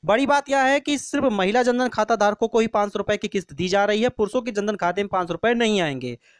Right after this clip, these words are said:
तो मोदी सरकार ने सिर्फ पाँच सौ रुपए महिला जनधन खाता धारकों को ही देने की बात कही है। तो पुरुष वर्ग अगर आप हैं तो जनधन खाते में आपके अकाउंट में पैसे नहीं आएंगे, सिर्फ आपके परिवार में महिला जनधन खाते धारक में ही पैसे पाँच सौ रुपए आएंगे। तो आशा करता हूँ आपको यह वीडियो पसंद आया होगा। अगर पसंद आया है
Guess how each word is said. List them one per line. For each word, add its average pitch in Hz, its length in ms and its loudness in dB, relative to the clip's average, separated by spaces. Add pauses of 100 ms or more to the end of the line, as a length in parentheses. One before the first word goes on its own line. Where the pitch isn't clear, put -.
(140)
तो 226 60 2
मोदी 226 240 2
सरकार 254 320 0
ने 262 80 -2
सिर्फ 262 180 -4
पाँच 190 220 0
सौ 208 60 -2
रुपए 208 220 2
महिला 175 300 0
जनधन 214 260 0
खाता 196 280 0
धारकों 175 320 0
को 202 140 2
ही 202 60 2
देने 185 220 0
की 180 140 -8
बात 147 280 -2
कही 185 200 0
है। 226 160 0 (280)
तो 208 60 0
पुरुष 247 300 -2
वर्ग 247 200 2
अगर 233 220 2
आप 233 220 0
हैं 240 80 0
तो 240 100 -2
जनधन 190 280 -2
खाते 190 280 -2
में 196 120 -2
आपके 190 200 -4
अकाउंट 175 200 -4
में 180 100 -6
पैसे 160 280 -2
नहीं 165 280 0
आएंगे, 214 320 0 (280)
सिर्फ - 260 -2
आपके 233 260 0
परिवार 233 300 2
में 240 140 0
महिला 202 320 2
जनधन 214 260 0
खाते 185 280 -2
धारक 160 320 0
में 180 100 0
ही 185 160 0
पैसे 170 380 0
पाँच 160 280 -2
सौ 156 60 -4
रुपए 196 240 0 (140)
आएंगे। 165 400 -2 (280)
तो 180 60 2
आशा 202 180 2
करता 262 240 0
हूँ 262 120 2
आपको 233 200 2
यह 214 80 4
वीडियो 190 240 2
पसंद 170 320 -2
आया 185 140 4
होगा। 196 220 2
अगर 185 160 0
पसंद 233 340 -2
आया 247 220 4
है 277 160 2